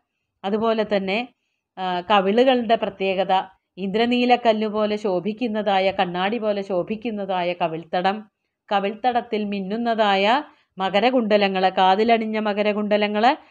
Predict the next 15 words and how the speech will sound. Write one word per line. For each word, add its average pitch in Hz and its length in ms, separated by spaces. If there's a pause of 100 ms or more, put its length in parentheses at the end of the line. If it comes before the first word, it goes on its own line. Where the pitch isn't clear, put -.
(180)
അതിൻ്റെ 175 360
പ്രതിബിംബം, 202 880 (680)
അതോടൊപ്പം 202 720 (380)
ചുണ്ട്, 202 500 (160)
ബിംബാധരം, 196 920 (220)
അതായത് 190 380
തൊണ്ടിപ്പഴം 214 640
പോലെയുള്ളതായ 185 960 (380)
ചുവന്ന 185 560 (180)
ചെഞ്ചുണ്ടുകള്, 208 880 (380)
ആ 269 180
ചെഞ്ചുണ്ടുകളിൽ 247 920
കൂടെ 226 300
കാണുന്നതായ 202 920 (420)
ചെറിയ 202 400